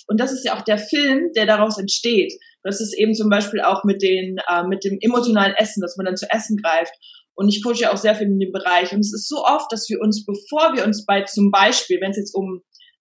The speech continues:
Fressattacken geht oder so, es ist ja etwas, man, also meine Coaches sagen oft, „Ja, aber das ist so ein Gefühl von, das ist dann so ein Trieb, da kann ich gar nichts gegen machen.“ Aber oft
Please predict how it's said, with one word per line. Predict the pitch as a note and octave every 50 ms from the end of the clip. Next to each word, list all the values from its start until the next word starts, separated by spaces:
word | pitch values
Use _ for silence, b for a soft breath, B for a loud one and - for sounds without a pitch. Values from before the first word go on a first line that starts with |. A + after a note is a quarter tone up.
| _ _ -
Fressattacken | B3 C4 B3+ A#3 G3 - E3 E3+ - E3+ D#3
geht | D#3 D#3 - -
oder | D3 D#3
so, | D3+ E3 E3+
es | F3 -
ist | - A#3 C#4+
ja | A#3+ -
etwas, | G#3 A3 B3 C#4 D4 D4 - - _ _ _ _ _ -
man, | G3 G3+ G#3 G#3 G#3 - - _
also | - G#3 G3+ A3 A3 G3+ - - -
meine | - G#3 G3+ G3+ G#3 G3+
Coaches | G#3 C#4 D#4 D#4 - C#4 -
sagen | - A#3+ A#3+ A3+ - -
oft, | A#3 A3 - -
„Ja, | - B3+ C#4 C#4
aber | C4+
das | B3+ - -
ist | - -
so | - B3+
ein | B3 A#3+ G#3+
Gefühl | - - - C#4+ D#4 D#4+ D#4+ -
von, | B3+ A#3 A#3 A#3+ A#3+ B B B B B
das | G#3+ G#3 C4
ist | - F#4+
dann | D#4+ C#4
so | C4 B3+
ein | A3+
Trieb, | - C#4+ D#4+ - -
da | G#3 -
kann | C4+ D4 D#4
ich | - -
gar | C4 B3+ C4+
nichts | D4 - - -
gegen | B3+ A#3 G#3+ A3
machen.“ | A3 A#3+ E4+ - A3 A#3 G#3+ A#3 D#4+ F#4+ B B B B B B B
Aber | - A3+ A3+ A#3 - - -
oft | C#4 E4 E4+ E4 - -